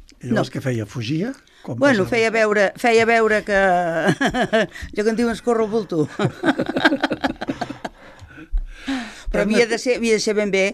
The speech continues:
Speaker 2: a veure, una cosa molt, molt així, molt supèrflua, no? Vull dir que llavors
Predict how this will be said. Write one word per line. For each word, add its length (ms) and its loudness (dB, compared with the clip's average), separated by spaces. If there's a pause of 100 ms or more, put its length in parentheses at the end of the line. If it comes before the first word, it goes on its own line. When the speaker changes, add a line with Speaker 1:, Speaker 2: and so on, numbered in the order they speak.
(300)
Speaker 2:
a 140 -10
veure, 240 -2
una 240 -2
cosa 280 -4
molt, 600 -2
molt 280 -4
així, 200 -4
molt 180 -2
supèrflua, 640 -4
no? 220 -6
Vull 160 -8
dir 80 -12
que 160 -12
llavors 260 -10